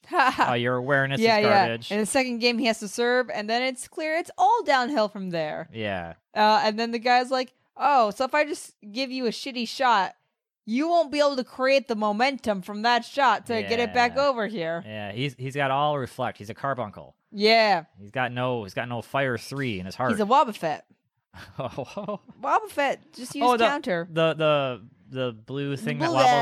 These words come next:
Speaker 1: guy.
Speaker 2: him for, yeah, I only know it from Pokemon Go, and they don't
Speaker 1: Mm.
Speaker 2: really do justice to
Speaker 1: No.
Speaker 2: defensive types in battle that in that game. But he looks like a fun guy.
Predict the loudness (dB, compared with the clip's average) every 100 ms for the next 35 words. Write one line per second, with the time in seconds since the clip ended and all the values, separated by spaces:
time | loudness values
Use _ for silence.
0 | 2 0 -2 -4 -2 2 2 2 0 -2
1 | -2 -2 -2 0 -4 2 4 4 0 -6
2 | -4 0 2 2 0 -2 0 -4 -2 -4
3 | -4 -10 -8 -8 -4 -4 -2 -4 -6 -8
4 | -8 -10 -12 -10 -8 -8 -10 -12 -16 -18
5 | -20 -20 -20 -18 -14 -14 -14 -18 -18 -16
6 | -12 -12